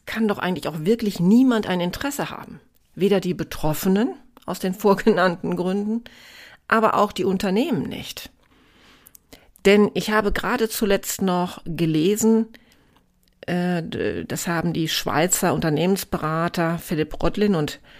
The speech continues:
Peter Werder herausgefunden, dass der gesamtwirtschaftliche Schaden,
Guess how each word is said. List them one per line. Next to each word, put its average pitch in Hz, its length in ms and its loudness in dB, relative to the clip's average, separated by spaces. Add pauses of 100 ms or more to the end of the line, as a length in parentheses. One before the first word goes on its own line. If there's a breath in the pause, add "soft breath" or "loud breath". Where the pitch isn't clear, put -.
(500 loud breath)
Peter 151 420 0
Werder 175 480 0
herausgefunden, 190 880 0 (1120)
dass 180 260 2
der 185 220 4 (400 loud breath)
gesamtwirtschaftliche 202 1400 0
Schaden, 220 580 -2